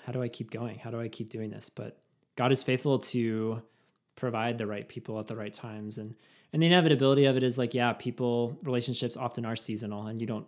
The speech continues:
it's hard to know from this perspective which ones are gonna be longer term than others. But, but I have hope that, like, of a hundred people that I befriend this year or that I'm friends with and connected with this year, like,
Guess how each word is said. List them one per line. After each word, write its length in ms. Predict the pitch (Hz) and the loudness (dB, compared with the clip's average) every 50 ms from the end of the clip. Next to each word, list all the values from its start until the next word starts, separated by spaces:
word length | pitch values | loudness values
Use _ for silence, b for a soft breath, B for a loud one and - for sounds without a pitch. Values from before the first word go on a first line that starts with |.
| _ _ _ | _ _ _
it's 160 | - 127 - | -10 -10 -2
hard 220 | - 131 120 113 | 0 0 0 0
to 40 | 117 | -2
know 260 | 113 110 110 110 107 | -2 -2 -2 -2 -4
from 260 | 107 - - 110 107 | -4 -6 -6 -4 -4
this 260 | 104 110 107 107 - - | -2 -2 -2 -4 -6 -8
perspective 720 | _ _ - 120 - - - 117 110 - - 110 104 107 | _ _ -10 -8 -8 -6 -6 -6 -6 -6 -6 -8 -6 -6
which 180 | 113 104 - - | -8 -8 -8 -6
ones 240 | 113 107 107 104 | -6 -6 -4 -4
are 80 | 110 107 | -4 -6
gonna 420 | 101 107 104 104 101 104 101 101 - b b b b b b b b b b _ _ | -6 -6 -6 -6 -8 -10 -12 -12 -14 b b b b b b b b b b _ _
be 140 | - 123 120 | -2 -2 -2
longer 300 | 110 110 110 107 110 107 | 0 0 -2 -2 -2 -4
term 260 | 107 - - 113 107 | -4 -4 -4 -4 -2
than 140 | 107 107 104 | -2 -4 -4
others. 400 | 107 110 110 104 98 101 98 - | -4 -4 -4 -4 -4 -6 -6 -8
But, 360 | _ - 110 101 101 101 b b b b b b b b | _ -8 -8 -8 -8 -10 b b b b b b b b
but 100 | - 131 | 2 4
I 60 | 139 139 | 6 6
have 80 | 131 | 6
hope 260 | 123 139 143 139 143 | 6 6 6 6 4
that, 260 | - 123 120 117 - 147 | 2 2 2 2 0 -2
like, 440 | 120 110 110 107 107 - - - - _ _ _ _ _ _ _ _ _ _ _ _ _ _ _ _ | -2 -2 -2 -2 -6 -10 -16 -18 -20 _ _ _ _ _ _ _ _ _ _ _ _ _ _ _ _
of 120 | 139 117 | -2 -2
a 60 | 120 | -2
hundred 320 | 120 - 135 127 117 120 107 | 0 0 0 0 0 -2 -2
people 320 | - 123 113 - 120 110 | -2 -4 -2 0 -2 0
that 100 | 110 110 | 0 2
I 100 | 110 107 | 0 0
befriend 680 | 104 110 104 107 - 123 117 113 110 107 107 104 104 101 | 0 -2 -4 -2 -2 -2 -2 0 0 0 0 -2 -2 -4
this 240 | 110 101 - - - | -4 -6 -6 -6 -6
year 300 | 107 101 101 104 101 104 | -6 -4 -4 -4 -4 -4
or 40 | |
that 100 | 101 104 | -6 -6
I'm 100 | 104 101 | -6 -8
friends 280 | 104 - 120 110 107 104 | -8 -8 -8 -8 -6 -6
with 200 | 117 107 101 - | -6 -6 -6 -6
and 100 | 110 107 | -8 -10
connected 280 | - - 120 110 - 113 | -8 -8 -8 -8 -8 -8
with 80 | 104 | -8
this 180 | 110 104 - - | -8 -8 -8 -8
year, 140 | 110 107 110 | -8 -8 -6
like, 280 | 107 104 101 - b | -8 -8 -10 -12 b